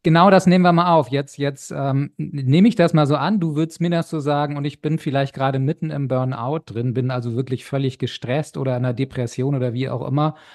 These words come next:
Was machst du? Weil derjenige würde es höchstwahrscheinlich selber ja nicht hinbekommen, wenn er oder sie so gestresst in die Sitzung reinkommt, um sie tatsächlich runterzuholen.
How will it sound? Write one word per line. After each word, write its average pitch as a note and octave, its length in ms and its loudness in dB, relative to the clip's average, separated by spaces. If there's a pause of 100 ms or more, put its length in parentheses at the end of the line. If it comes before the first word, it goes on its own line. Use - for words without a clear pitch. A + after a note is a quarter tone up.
(1600)
Was C#3+ 540 -2
machst - 880 -2
du? G3 520 0 (240)
Weil A2+ 240 -4
derjenige A#2 480 -2
würde A#2+ 140 -4
es - 100 -8
höchstwahrscheinlich B2 600 -4
selber A#2+ 220 -2
ja A2+ 140 -2
nicht A#2+ 160 -6
hinbekommen, B2+ 640 -2
wenn B2+ 240 -2
er C3 440 -4
oder A#2+ 220 -4
sie B2+ 320 -4
so B2 200 -4
gestresst C3 640 -6
in B2 120 -6
die A#2 100 -4
Sitzung A2 420 -8
reinkommt, C#3 600 -4
um B2+ 160 -4
sie B2 120 -4
tatsächlich A#2+ 600 -6
runterzuholen. F#2 840 -6